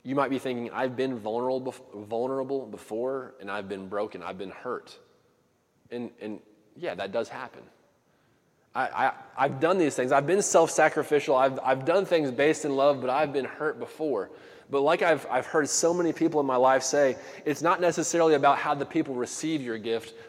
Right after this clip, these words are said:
more about how you give it to other people, right? You can't, you can't choose how, that's what we were talking about this morning in the teen class, right? We were talking about Acts chapter thirteen, and Paul and Barnabas, they get chased out of town, and they kinda wipe their sandals and, and keep going.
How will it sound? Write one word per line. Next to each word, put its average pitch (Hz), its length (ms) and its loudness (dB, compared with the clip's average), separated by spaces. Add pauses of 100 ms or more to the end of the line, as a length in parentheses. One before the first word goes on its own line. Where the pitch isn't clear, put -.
more 131 200 0
about 131 180 2
how 127 220 0
you 123 180 -4
give 120 220 -2
it 123 140 -4
to 113 100 -10
other 107 260 -2
people, - 400 -10
right? 110 300 -4 (520)
You 175 140 0
can't, 214 320 2 (200)
you 160 120 -2
can't - 300 -2
choose 190 440 2
how, 156 200 0
that's 170 280 -2
what 185 80 -6
we 196 100 -4
were 170 60 0
talking 175 300 -2
about 131 80 -8
this 139 140 -4
morning 151 360 -2 (280)
in 135 80 -8
the 151 60 -2
teen 165 220 -6
class, 87 460 -6
right? 123 200 -2
We 147 80 -2
were 143 80 0
talking 160 300 -2
about 131 280 2
Acts - 720 -2
chapter 143 320 0
thirteen, 139 760 -2 (280)
and 123 160 -6
Paul 160 260 6
and 139 80 4
Barnabas, 135 480 2
they 139 140 0
get 151 160 -4
chased 156 340 -4
out 135 140 -2
of 110 80 -6
town, 120 460 -6 (540)
and 143 120 -4
they 151 80 0
kinda 180 220 0
wipe 131 360 0
their 151 140 -2
sandals 143 480 -2
and, 113 120 -4
and 117 160 -8
keep 143 260 -8
going. 127 380 -2